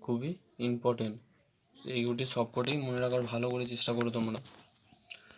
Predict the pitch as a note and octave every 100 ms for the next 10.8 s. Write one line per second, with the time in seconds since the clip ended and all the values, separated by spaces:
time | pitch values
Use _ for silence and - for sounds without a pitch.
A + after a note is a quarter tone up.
0 | - - - - - B2 B2 B2+ B2 -
1 | A#2+ A#2+ - A#2 C3 F#3 - A#2+ A#2 A#2+
2 | A#2 G#2+ - - _ _ - A#2+ A#2+ A#2+
3 | B2 F3+ - _ _ A#2+ A#2 A2+ B2+ B2+
4 | B2+ F3 - - - _ _ _ - A#2+
5 | A#2 A2+ C3+ C#3 C#3 C#3 F#3+ F3+ A#2+ A#2
6 | A#2+ A#2 B2 C#3+ F#3+ - A#2+ A#2 A#2+ -
7 | A#2 G#2+ - - - - _ A#2 A#2+ A#2
8 | B2 C3+ F#3+ - - C3 A#2+ - B2+ B2
9 | B2 A#2+ A#2 A#2+ A#2 A#2+ B2 D#3 C#3 A#2+
10 | A#2+ B2+ B2+ B2+ E3 B2+ A#2+